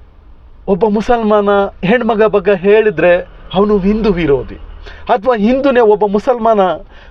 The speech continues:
ಒಂದು ಅನ್ಯ ಧರ್ಮದ ಹೆಣ್ಣಿನ ಸಪೋರ್ಟ್ ಬಗ್ಗೆ ಮಾತಾಡಿದಾಗ, ಆ ಮಾತಾಡಿರ್ತಕ್ಕಂಥ ಮಾತುಗಳನ್ನ ಕೇಳಿ,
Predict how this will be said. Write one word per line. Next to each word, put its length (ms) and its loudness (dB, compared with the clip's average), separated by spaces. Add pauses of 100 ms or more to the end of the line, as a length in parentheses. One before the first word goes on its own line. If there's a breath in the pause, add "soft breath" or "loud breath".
ಒಂದು 200 0
ಅನ್ಯ 300 2
ಧರ್ಮದ 300 2
ಹೆಣ್ಣಿನ 360 0 (100)
ಸಪೋರ್ಟ್ 360 0
ಬಗ್ಗೆ 240 0
ಮಾತಾಡಿದಾಗ, 720 0 (1800 soft breath)
ಆ 300 -2
ಮಾತಾಡಿರ್ತಕ್ಕಂಥ 1000 -2
ಮಾತುಗಳನ್ನ 640 -2
ಕೇಳಿ, 520 -4